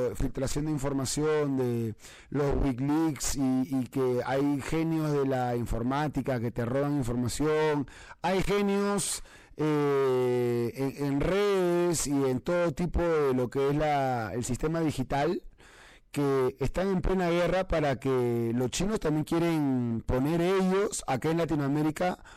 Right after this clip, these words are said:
lo suyo. Tú dices Telegram, pero tiene que haber un, como yo te digo, WeChat, que tiene otro nombre en chino, eh, acá, acá, para acá somos, es WeChat,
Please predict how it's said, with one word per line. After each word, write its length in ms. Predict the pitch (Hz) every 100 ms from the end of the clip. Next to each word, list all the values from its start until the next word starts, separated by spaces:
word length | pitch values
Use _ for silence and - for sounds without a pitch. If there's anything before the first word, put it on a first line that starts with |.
| -
lo 160 | - 135
suyo. 540 | - 247 185 139 117 -
Tú 100 | 214
dices 220 | 220 -
Telegram, 560 | 208 160 139 127 117 - - - -
pero 540 | - 156 151 147 139 135
tiene 300 | - 262 247
que 80 | 185
haber 360 | 175 180 - - _ _ _ _
un, 280 | 180 185 - _ -
como 220 | 147 147
yo 80 | 160
te 120 | 175
digo, 340 | 170 151 - -
WeChat, 580 | 175 214 - 208 - - - _ _ _ _ _
que 220 | - 143 131
tiene 260 | 156 160
otro 180 | 165 151
nombre 280 | 156 160 147
en 80 | 135
chino, 420 | 180 160 147 - - - - - 147
eh, 840 | 139 131 127 123 120 117 117 117
acá, 260 | 110 107 156 160
acá, 380 | 135 151 156 -
para 220 | - 135 123
acá 260 | 147 147
somos, 400 | - 147 147 143 -
es 140 | 139
WeChat, 440 | 131 156 - 165